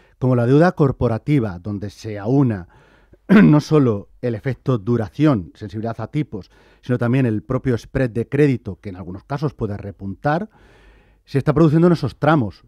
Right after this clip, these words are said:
medios, largos. De ahí que algunos fondos de inversión efectivamente estén acumulando en este ejercicio rentabilidades negativas. Hasta que no haya una mayor visibilidad tanto de la desaceleración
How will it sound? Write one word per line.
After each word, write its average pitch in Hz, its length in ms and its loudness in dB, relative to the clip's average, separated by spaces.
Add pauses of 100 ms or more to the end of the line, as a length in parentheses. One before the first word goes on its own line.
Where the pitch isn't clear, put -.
medios, 160 760 2 (200)
largos. 95 600 -8 (320)
De 95 160 -12
ahí 151 400 -2 (220)
que - 80 -12
algunos 95 240 -10
fondos 104 240 -8
de 107 80 -6
inversión 127 460 -6
efectivamente 104 680 -10
estén 110 280 -10
acumulando 101 420 -8
en 92 60 -10
este 92 160 -12
ejercicio 151 540 -6 (640)
rentabilidades 110 760 -6
negativas. 92 640 -10 (380)
Hasta - 300 -2
que 156 180 2
no 160 180 6
haya 120 380 -2 (480)
una 156 260 6
mayor 143 440 4
visibilidad 135 920 0 (600)
tanto 180 560 0 (340)
de 131 140 0
la 123 120 2
desaceleración 113 840 -2